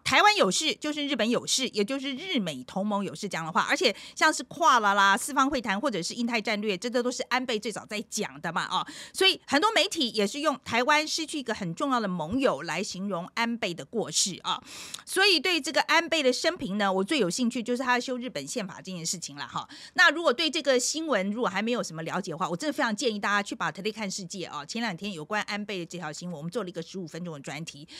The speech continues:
我们有把这大纲先讲了一下哦，所以大家，我非常欢迎大家先去看一下，然后呢，来进行我们接着讨论，你会觉得更容易进入状况哦。那我自己的想法其实蛮粗暴的啦，我就是觉得说，如果保护台湾不受到中国武力侵犯，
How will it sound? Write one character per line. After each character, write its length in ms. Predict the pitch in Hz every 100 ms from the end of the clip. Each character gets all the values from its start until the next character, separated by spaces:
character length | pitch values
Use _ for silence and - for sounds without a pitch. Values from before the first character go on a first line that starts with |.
| - -
我 60 |
们 100 | 196
有 100 | 254
把 140 | - 190
这 160 | - 285
大 260 | - - -
纲 260 | 240 240
先 160 | 247 226
讲 140 | -
了 40 | 147
一 40 |
下 180 | 185 120
哦， 160 | 165 151
所 140 | 240
以 40 | 220
大 220 | 220 220
家， 40 |
我 160 | 208 196
非 180 | 370 370
常 120 | 262
欢 140 | 269
迎 80 | 220
大 80 | 220
家 120 | 214
先 140 | 226
去 80 | 220
看 220 | - 202
一 40 | 165
下， 200 | 175 123 -
然 120 | 294
后 120 | 392
呢， 140 | 320 285
来 200 | 277 202
进 220 | - 294
行 100 | 254
我 40 | 180
们 80 |
接 100 | 185
着 100 | 220
讨 220 | 185 170 151
论， 200 | 202 170
你 60 |
会 140 | 220 240
觉 120 | 180
得 60 | 196
更 180 | 247
容 160 | 190 196
易 60 | 226
进 160 | 262
入 100 | 214
状 180 | 214 202
况 200 | - 220
哦。 160 | 214 - - -
那 100 | 427 392
我 140 | 269 262
自 100 | 440
己 80 | 320
的 60 |
想 160 | 247 254
法 140 | 220
其 160 | - 214
实 200 | - 202
蛮 220 | 202 226
粗 180 | - 381
暴 220 | 359 269
的 120 | 190
啦， 180 | 180 151 190
我 100 | 208
就 160 | 330
是 140 | 320 247
觉 180 | 220
得 220 | 220 190 196
说， 140 | 311
如 140 | 269 370
果 140 | 302
保 200 | 214 202
护 80 | 330
台 200 | 285 254
湾 200 | 254 254
不 140 | 240
受 120 | 247 285
到 120 | 240
中 160 | 262
国 140 | 226 190
武 140 | 151
力 100 | 190
侵 200 | 170 185
犯， 220 | 196 131